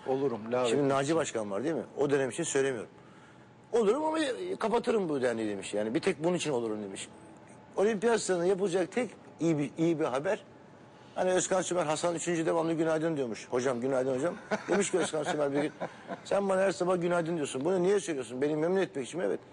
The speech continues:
Speaker 2: "Senden gelecek bir cümle var." demiş, "Benim memnun olacağım. Futbolu bıraktım." O olimpiyat stadı bir tek yıkılmak için, yıkılmak olimpiyat stadı için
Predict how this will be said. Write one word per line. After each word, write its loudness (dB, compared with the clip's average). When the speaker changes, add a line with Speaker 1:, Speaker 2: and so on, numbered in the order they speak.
Speaker 2:
"Senden 0
gelecek 2
bir 2
cümle 2
var." 0
demiş, -6
"Benim 0
memnun 0
olacağım. -2
Futbolu -2
bıraktım." -2
O 0
olimpiyat 2
stadı -2
bir 0
tek -2
yıkılmak 0
için, -4
yıkılmak 0
olimpiyat -2
stadı -4
için -6